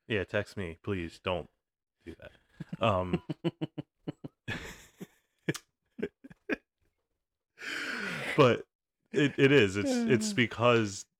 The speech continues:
Speaker 1: th-, they're so young. They're, well, it's not just that they're young. They're just inexperienced. I mean, they are young, but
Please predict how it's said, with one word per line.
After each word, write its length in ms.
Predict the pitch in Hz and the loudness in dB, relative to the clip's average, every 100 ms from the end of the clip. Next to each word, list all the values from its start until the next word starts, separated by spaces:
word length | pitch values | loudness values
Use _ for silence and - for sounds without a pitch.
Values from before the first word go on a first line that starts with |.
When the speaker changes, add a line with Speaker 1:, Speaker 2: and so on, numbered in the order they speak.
| _ | _
Speaker 1:
th-, 120 | 104 - | -8 -2
they're 160 | 107 | -4
so 240 | 95 - 110 | -2 0 0
young. 320 | 92 92 107 - | 2 0 0 0
They're, 120 | 117 | -2
well, 160 | 117 117 | 0 -2
it's 120 | 127 220 | -2 0
not 140 | 247 | 0
just 260 | 139 107 - | 0 -2 -2
that 160 | 98 | -2
they're 180 | - 90 | 0 -2
young. 520 | 85 87 90 92 127 | -4 -4 -2 -2 -2
They're 120 | 107 95 | -2 -2
just 300 | 104 - - | -4 -6 -8
inexperienced. 800 | 117 107 - - 98 101 90 87 | -6 -6 -8 -4 -2 -2 -4 -4
I 40 | 107 | -4
mean, 100 | 90 | -2
they 120 | 90 | 0
are 160 | 98 | 2
young, 320 | 87 87 85 95 | 2 -2 -2 -4
but 160 | 95 | -6